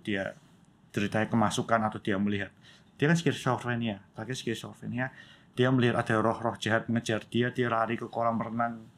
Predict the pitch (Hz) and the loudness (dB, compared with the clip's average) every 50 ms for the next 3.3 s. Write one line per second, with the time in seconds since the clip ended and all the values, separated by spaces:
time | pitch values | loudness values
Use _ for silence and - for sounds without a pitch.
0 | _ _ _ - _ - 107 104 107 104 - 113 104 - - - - - 113 98 | _ _ _ -20 _ -6 -4 -2 -2 -2 -4 -6 -6 -6 -6 -6 -4 -2 0 0
1 | 123 127 - - - - - - - - _ _ _ - - - 160 185 185 - | 0 0 -2 -8 -18 -20 -20 -20 -20 -20 _ _ _ -10 -2 0 0 0 0 0
2 | - 104 113 120 127 139 165 175 185 180 175 165 151 131 131 127 127 127 131 131 | 2 4 4 6 8 8 8 8 8 8 8 8 8 6 4 0 -2 -4 -6 -8
3 | 135 139 - 127 - - | -8 -8 -12 -14 -14 -14